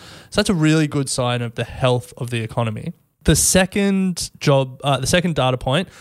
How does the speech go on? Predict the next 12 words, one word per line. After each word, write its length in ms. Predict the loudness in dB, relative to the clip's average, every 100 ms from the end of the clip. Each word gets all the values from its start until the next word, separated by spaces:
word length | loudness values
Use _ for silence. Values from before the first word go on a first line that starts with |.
| -20 _
consumer 340 | -2 2 0
confidence. 500 | 2 0 -2 -6 -8
So 200 | -2 0
for 140 | 0 -2
three 360 | -2 0 0
straight 320 | 0 0 0 0
months, 300 | -6 -6 -4
consumer 440 | -4 -2 -2 -2
confidence 480 | -2 -4 -2 -6 -4
was 120 | -6
declining 600 | -6 -8 -4 -2 -2 -4
as 280 | -4 -6 -10